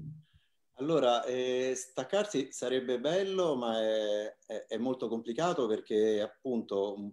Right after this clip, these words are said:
po' quello che dicevo prima, questi purtroppo non sono,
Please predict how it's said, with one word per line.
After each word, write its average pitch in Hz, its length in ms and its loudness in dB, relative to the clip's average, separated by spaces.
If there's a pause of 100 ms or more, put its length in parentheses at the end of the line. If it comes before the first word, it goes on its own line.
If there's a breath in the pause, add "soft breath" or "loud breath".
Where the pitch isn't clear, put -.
po' 113 220 -2
quello 110 220 -4
che 110 80 -4
dicevo 113 360 -4
prima, 135 300 0
questi 120 500 -4
purtroppo 123 560 0
non 104 140 -2
sono, 110 560 -2